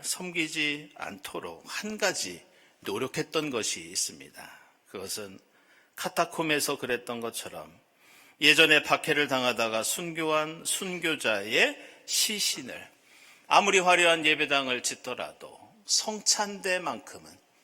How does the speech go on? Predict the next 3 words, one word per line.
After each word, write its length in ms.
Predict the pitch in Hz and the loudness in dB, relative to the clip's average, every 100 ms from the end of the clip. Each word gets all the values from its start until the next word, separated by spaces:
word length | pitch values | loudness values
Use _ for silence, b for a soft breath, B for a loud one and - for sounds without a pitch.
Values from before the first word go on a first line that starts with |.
| b b b - | b b b -18
그 200 | 95 87 | -16 -6
성찬대 920 | - 165 160 - 156 143 143 135 127 - - 107 | -4 -4 -6 -4 -4 -2 -2 -2 -6 -12 -20 -10
밑에 560 | 143 - - 170 - | -10 -8 -10 -10 -18